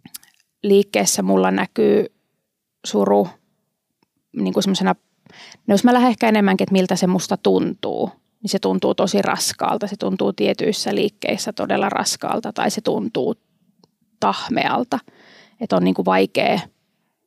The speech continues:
saada siihen joko terävyyttä tai keveyttä. Suru näkyy kehossa tosi paljon sillä tavalla, että mä suojaan sydäntäni. Eli mä teen hartioista itselleni kilven –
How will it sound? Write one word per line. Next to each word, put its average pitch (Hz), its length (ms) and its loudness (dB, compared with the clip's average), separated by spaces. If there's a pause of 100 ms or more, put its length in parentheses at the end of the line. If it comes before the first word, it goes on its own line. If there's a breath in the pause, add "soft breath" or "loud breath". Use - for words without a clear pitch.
(560)
saada 190 380 0
siihen 190 480 0
joko 190 240 2
terävyyttä - 840 -2
tai - 200 -2
keveyttä. - 760 -2 (1160)
Suru 185 280 2
näkyy 180 300 2
kehossa 196 560 2
tosi 185 260 0
paljon - 380 0
sillä - 240 -6
tavalla, 196 320 0
että - 200 -4
mä - 220 -2 (260)
suojaan 208 680 2 (280)
sydäntäni. 226 760 -2 (180)
Eli 196 180 -2
mä 190 160 -4
teen 208 200 0
hartioista 196 640 0
itselleni 226 520 -2
kilven – 240 580 0